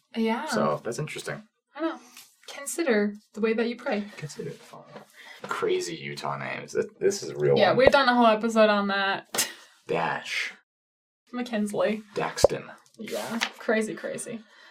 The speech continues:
Speaker 1: Um, okay, and then singing the national anthem or patriotic songs in sacrament meeting. I don't know if other countries do this. Do you know if other countries
Speaker 2: I
Speaker 1: do this?
Speaker 2: don't know. I have, I
Speaker 1: Yeah,
Speaker 2: have
Speaker 1: I
Speaker 2: fri-,
Speaker 1: don't know.
Speaker 2: I, I've been, when I was in Colombia, we never sang the Colombian national anthem, but, like, you know.
Speaker 1: Yeah,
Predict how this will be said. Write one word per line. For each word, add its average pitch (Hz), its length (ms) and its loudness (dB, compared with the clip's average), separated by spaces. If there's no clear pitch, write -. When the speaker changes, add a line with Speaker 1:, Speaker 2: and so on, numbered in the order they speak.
Speaker 1:
Um, 233 300 6
okay, 240 280 4
and 254 180 0
then 247 300 8
singing 269 440 0
the 247 60 6
national 233 400 6
anthem 208 380 2
or 208 120 0
patriotic 202 460 0
songs 202 420 -2
in 220 160 2
sacrament 214 420 2
meeting. 269 280 -2
I 226 80 6
don't 240 140 6
know 285 100 6
if - 80 0
other 247 380 8
countries 226 320 2
do 208 100 2
this. 214 240 2
Do 220 60 0
you 214 40 2
know 220 60 6
if 220 100 0
other 233 140 0
countries 233 340 2
Speaker 2:
I 160 100 6
Speaker 1:
do - 80 6
this? 123 220 2
Speaker 2:
don't 131 280 4
know. 104 400 4
I 90 160 8
have, 127 200 8
I 107 120 6
Speaker 1:
Yeah, 113 60 10
Speaker 2:
have - 180 8
Speaker 1:
I 214 80 2
Speaker 2:
fri-, - 100 6
Speaker 1:
don't 143 140 2
know. - 120 -6
Speaker 2:
I, 104 260 4
I've 101 240 0
been, 107 260 0
when 98 140 0
I 107 160 6
was 120 140 6
in 123 120 -2
Colombia, 113 580 6
we 101 120 2
never 98 300 0
sang 95 300 -2
the 90 60 -8
Colombian 90 420 -2
national 85 400 -2
anthem, 62 460 -8
but, 67 220 -6
like, 69 300 -8
you 90 60 -12
know. - 120 -8
Speaker 1:
Yeah, 117 260 -2